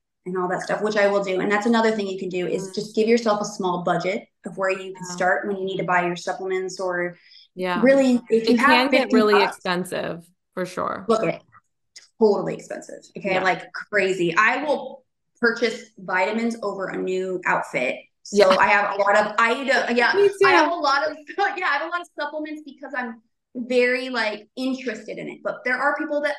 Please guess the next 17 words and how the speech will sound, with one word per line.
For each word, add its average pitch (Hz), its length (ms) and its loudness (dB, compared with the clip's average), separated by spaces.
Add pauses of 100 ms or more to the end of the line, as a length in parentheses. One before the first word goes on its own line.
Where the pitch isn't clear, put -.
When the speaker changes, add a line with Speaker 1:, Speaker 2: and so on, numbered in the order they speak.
Speaker 1:
aren't. 247 280 -4
So 220 200 -10
if 220 100 -18
you're 240 160 -6
not 254 320 0
interested 233 380 -10
in 214 120 -14
it, 208 140 -16
then 208 200 -10
take 240 240 -6
fifty 277 340 -8
dollars, 208 540 -8 (640)
go 226 220 4
to 285 60 -2
the 285 120 -4
grocery 220 460 -4
store, 202 460 -6